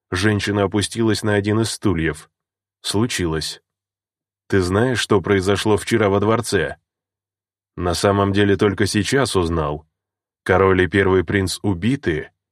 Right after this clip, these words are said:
предположительно, третьим принцем. Это какое-то сумасшествие в разгар войны». Жрец вдруг подозрительно посмотрел на женщину. «К чему ты это спрашиваешь, Зельда?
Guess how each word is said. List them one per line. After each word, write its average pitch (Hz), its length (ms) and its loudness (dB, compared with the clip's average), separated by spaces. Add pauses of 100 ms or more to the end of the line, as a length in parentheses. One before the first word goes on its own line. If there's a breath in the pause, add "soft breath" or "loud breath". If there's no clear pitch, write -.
(420)
предположительно, 92 1300 0 (300)
третьим 98 480 0
принцем. 80 580 -4 (560)
Это 90 320 0
какое-то 107 460 0
сумасшествие 101 800 0
в 87 60 -4
разгар 98 380 0
войны». 104 540 -2 (680)
Жрец 95 380 2
вдруг 92 340 -2
подозрительно 104 800 0
посмотрел 117 560 -2
на 131 120 -2
женщину. 85 640 -6 (920)
«К - 80 -12
чему 113 300 2
ты 139 80 2
это 139 180 2
спрашиваешь, 90 640 0
Зельда? 85 540 -2